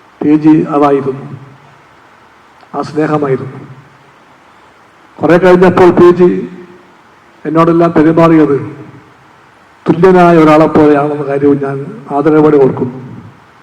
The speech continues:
ഇന്നാണെങ്കിൽ ആരും ചെയ്യില്ല അങ്ങനെ. പി ജി ആശയങ്ങൾ പറയും, ഫിലോസഫിയുടെ പാഠങ്ങൾ പറയും, പ്രത്യയശാസ്ത്ര പ്രശ്നങ്ങൾ പറയും, പ്രസ്ഥാനത്തിൻ്റെ ഭാവിയെപ്പറ്റി പറയും,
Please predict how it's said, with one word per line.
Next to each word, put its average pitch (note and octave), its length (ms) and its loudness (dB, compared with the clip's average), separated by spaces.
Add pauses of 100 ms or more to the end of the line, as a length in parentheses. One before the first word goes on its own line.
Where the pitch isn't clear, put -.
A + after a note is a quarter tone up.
(720)
ഇന്നാണെങ്കിൽ D#3+ 500 -2
ആരും D3+ 260 2
ചെയ്യില്ല C#3 280 -2 (100)
അങ്ങനെ. B2 240 -12 (1500)
പി C#3+ 120 -2 (100)
ജി F3+ 120 4 (880)
ആശയങ്ങൾ E3 440 0 (100)
പറയും, D#3 280 2 (1400)
ഫിലോസഫിയുടെ D#3 720 2 (300)
പാഠങ്ങൾ D3+ 460 0
പറയും, D3+ 260 0 (1120)
പ്രത്യയശാസ്ത്ര E3 720 -2
പ്രശ്നങ്ങൾ D3 380 -2
പറയും, C#3+ 280 -2 (1120)
പ്രസ്ഥാനത്തിൻ്റെ E3 640 0 (100)
ഭാവിയെപ്പറ്റി D#3+ 640 0
പറയും, C#3 280 -4